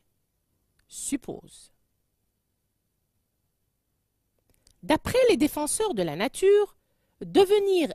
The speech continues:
éco-citoyen sauverait notre planète. Et l'expression est d'après. Phrase suivante. Il me semble que le temps va s'éclaircir.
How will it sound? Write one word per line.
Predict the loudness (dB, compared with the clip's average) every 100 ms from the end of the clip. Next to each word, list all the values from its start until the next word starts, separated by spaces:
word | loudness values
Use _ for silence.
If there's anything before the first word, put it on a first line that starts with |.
| -4
éco-citoyen | -2 0 -2 -4 -8 -8 -6 -6 -6 -10 _ _
sauverait | -4 0 0 0 -2 -4
notre | -6 -10 -14
planète. | -12 -6 -4 -6 -10 -18 -20 _ _ _ _ _ _ _ _ _ _ _ _ _ _ _ _ _ _ _ _ _ _ _ _ -12
Et |
l'expression | -10 -10 -12 -12 -12 -16 -20 _
est | -8 -8 -10 _ _ _ _ _ _ _
d'après. | -10 -8 -8 -10 -16 _ _ _ _ _ _ _ _ _ _ _ _ _ _ _ _ _ _ _ _ _ _ _ _ _ _ _ _ _ _ _ _ _
Phrase | -18 -16
suivante. | -12 -8 -6 -6 -8 -20 _ _ _ _ _ _ _ _ _ _ _ _ _ _ 0
Il | 0 2
me |
semble | 0 0 -2 -2 -4
que | -2
le | -2 -2
temps | -4 -4
va | -4
s'éclaircir. | -6 -6 -6 -4 -4 -6 -12 -16